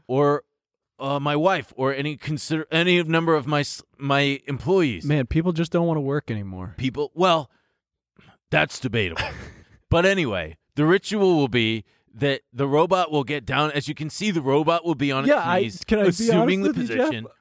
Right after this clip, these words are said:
Speaker 2: I,
Speaker 1: What?
Speaker 2: I wish there wasn't, uh,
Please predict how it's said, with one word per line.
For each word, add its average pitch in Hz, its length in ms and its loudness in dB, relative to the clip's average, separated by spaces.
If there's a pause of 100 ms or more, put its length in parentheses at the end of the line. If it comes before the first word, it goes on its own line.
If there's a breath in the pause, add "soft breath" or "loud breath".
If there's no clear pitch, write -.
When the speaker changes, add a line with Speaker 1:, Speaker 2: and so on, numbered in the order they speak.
Speaker 2:
I, 175 80 4
Speaker 1:
What? 143 280 2
Speaker 2:
I 175 120 4
wish 196 340 2
there 185 200 2
wasn't, 165 480 0 (120)
uh, 135 520 0